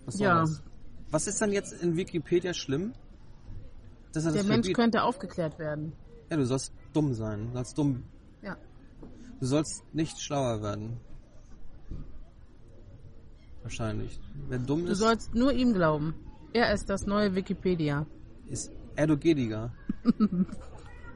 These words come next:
Speaker 2: Ja.
Speaker 1: Wir müssen aufpassen, nicht, dass wir, dass wir jetzt hier irgendwie, irgendwie jetzt hier von ihm verklagt werden oder so.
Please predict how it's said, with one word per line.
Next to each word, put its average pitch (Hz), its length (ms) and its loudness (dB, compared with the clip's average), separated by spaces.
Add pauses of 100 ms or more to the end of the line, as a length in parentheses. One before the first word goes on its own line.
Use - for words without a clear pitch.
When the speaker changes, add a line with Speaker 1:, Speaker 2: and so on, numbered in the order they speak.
(800)
Speaker 2:
Ja. 233 200 -2 (180)
Speaker 1:
Wir 113 100 -4
müssen 107 220 -2
aufpassen, 110 380 -4
nicht, 104 160 -4
dass 107 160 -4
wir, 113 160 0
dass - 260 -6
wir 113 80 -2
jetzt 107 200 -4
hier 117 200 -4
irgendwie, 110 340 0 (1160)
irgendwie 113 260 0
jetzt 107 180 -2
hier 110 160 0
von 117 160 -4
ihm 120 160 -2
verklagt 113 560 -6
werden 101 320 -6
oder 101 140 -6
so. 110 140 -8